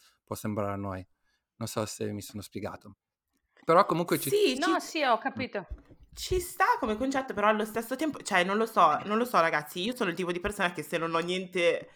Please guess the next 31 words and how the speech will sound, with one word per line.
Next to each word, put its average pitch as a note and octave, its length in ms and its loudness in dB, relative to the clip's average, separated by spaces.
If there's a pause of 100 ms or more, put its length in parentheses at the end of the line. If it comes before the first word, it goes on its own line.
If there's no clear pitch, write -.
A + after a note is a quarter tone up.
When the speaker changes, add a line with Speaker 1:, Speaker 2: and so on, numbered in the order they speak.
(120)
Speaker 2:
di F#3 160 -4
troppo G3+ 360 6
positivo F#3+ 680 0
da F#3+ 180 4
dire, F3 840 4
cioè, D3 160 -4
me D3+ 120 -6
ne D#3 100 -4
sto D#3 280 -4
zi-, - 140 -20
cioè, B2+ 260 -2
capisci? C#3+ 480 -12 (460)
Speaker 1:
Mh-mh. C3 220 -2
Speaker 2:
Non D#3+ 180 -6
dico, E3 480 2
non F3 200 -2 (200)
Speaker 3:
No, F#3+ 80 -2
Speaker 2:
faccio F3+ 40 4
Speaker 3:
anch'io, G#3 440 2 (120)
Speaker 1:
Sì, F#3+ 120 4
sì, A3 160 -6
sì, G#3 140 0
Speaker 3:
anch'io. - 0 -
Speaker 1:
sì. A#2+ 200 -4 (160)
Speaker 2:
non F3+ 160 -2
lo F#3 80 -2
faccio F#3+ 320 -2
Speaker 3:
Io F3 160 0
Speaker 2:
neanche F3+ 80 -6
Speaker 3:
s- - 0 -
Speaker 2:
notare. E3 680 -2